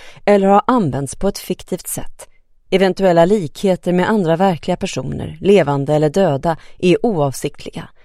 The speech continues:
Boken är under inga omständigheter ägnad att utsätta någon för annans missaktning eller att utpeka någon som brottslig eller klandervärd i sitt levnadssätt.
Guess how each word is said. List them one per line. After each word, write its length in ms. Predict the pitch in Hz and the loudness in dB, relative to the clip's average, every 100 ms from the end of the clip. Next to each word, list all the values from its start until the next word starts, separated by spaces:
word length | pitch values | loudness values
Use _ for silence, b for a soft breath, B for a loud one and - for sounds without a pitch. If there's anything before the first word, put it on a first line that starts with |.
| - - - - | -20 -20 -12 2
Boken 420 | 180 147 - 165 | 2 2 0 2
är 80 | 156 | 2
under 220 | 160 170 | 2 2
inga 280 | 226 214 220 | 2 2 2
omständigheter 960 | 214 156 - 147 147 147 143 - 151 - - | 0 -2 -4 -4 -2 -4 -4 -4 -4 -2 2
ägnad 420 | 202 143 147 143 | 2 2 0 -2
att 120 | - | -2
utsätta 580 | 226 180 - 156 - 160 | -4 -4 -4 -4 -2 0
någon 520 | 196 160 139 135 - | 0 -2 -4 -6 -6
för 160 | - - | -2 2
annans 420 | 220 160 147 - | 2 2 -2 -2
missaktning 760 | 190 180 - 170 - - 170 160 B B - | -4 -2 -2 -4 -4 -4 -4 -4 B B 0
eller 220 | 190 185 | 2 4
att 180 | 180 - | 4 2
utpeka 600 | 254 196 - 165 156 165 | -2 -2 -4 -2 0 0
någon 360 | 165 156 160 156 | 0 0 -2 -4
som 180 | 165 156 | -4 -4
brottslig 600 | 220 - - 143 139 - | -4 -6 -6 -4 -4 -4
eller 160 | 151 143 | -4 -4
klandervärd 920 | - 226 185 131 131 147 143 143 - - | -2 0 0 -2 -2 0 0 -2 -6 -6
i 100 | 147 | -4
sitt 200 | 143 185 | -4 -2
levnadssätt. 760 | 208 - - - - - - | -2 -2 -10 -10 -14 -16 -20